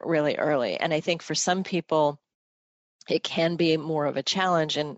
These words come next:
and Ronan, this kind of goes back to what you were saying earlier, which is, how do you get out of, uh,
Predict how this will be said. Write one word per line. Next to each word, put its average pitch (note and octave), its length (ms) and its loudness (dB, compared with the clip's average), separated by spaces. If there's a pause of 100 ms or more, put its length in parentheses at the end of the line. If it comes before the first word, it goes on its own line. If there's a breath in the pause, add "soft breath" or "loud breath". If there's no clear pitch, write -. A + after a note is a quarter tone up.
and C#3+ 460 -6
Ronan, D#3+ 320 -2
this E3 260 -2
kind E3 240 -6
of D3 80 -4
goes D3+ 200 -2
back D3 260 -4
to E3 80 -14
what C#3+ 180 -6
you C#3 100 -8
were D3 100 -8
saying C3+ 340 -6
earlier, F3 420 0
which D3 240 -6
is, D3 320 -2 (800 soft breath)
how F#3 140 -2
do F#3 80 2
you F#3 140 4
get E3 200 2
out D#3+ 240 4
of, D#3 380 0 (220)
uh, F3+ 80 -6